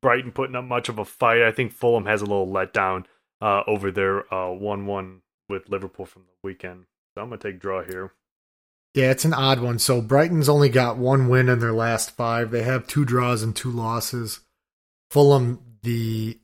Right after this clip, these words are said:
Speaker 2: near same. They have one win, one draw, three losses. However, Brighton is oh three and three at home. Uh, Fulham, not, they're the same home or away, uh, one four and one.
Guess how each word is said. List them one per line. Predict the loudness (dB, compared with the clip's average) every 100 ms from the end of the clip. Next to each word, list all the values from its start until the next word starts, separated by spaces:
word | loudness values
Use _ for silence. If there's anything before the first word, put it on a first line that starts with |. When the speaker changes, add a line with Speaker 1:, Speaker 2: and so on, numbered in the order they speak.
| _ _ _ _
Speaker 2:
near | 0 4 6 6
same. | 4 2 2
They | 0 0
have | 0
one | 0 0 2
win, | 0 0
one | -2 -2
draw, | -2 0 -2
three | -2 -2 0
losses. | 2 0 0 -4 -6 -8 -10 _
However, | -8 -2 0 2 0
Brighton | 4 4 6 4
is | 4 4 2 -4 -10 _ 0
oh | 2 2
three | 2 2 4
and | 4 0
three | 2 4 4
at | 2
home. | -4 -4 -2 -4 -6 _ _ _ _ _ _ _ -12
Uh, | -10 -12 -18 _
Fulham, | 6 6 6 0 -8 _
not, | -4 -4 -6 -4
they're | 0
the | 0
same | 0 2 2 2 -2
home | -8 -2 0 0
or | 0 0
away, | 2 2 2 0 -4 _ _ _
uh, | -8 -8
one | 0 0 2
four | 2 2
and | 2 0
one. | -2 -2 -4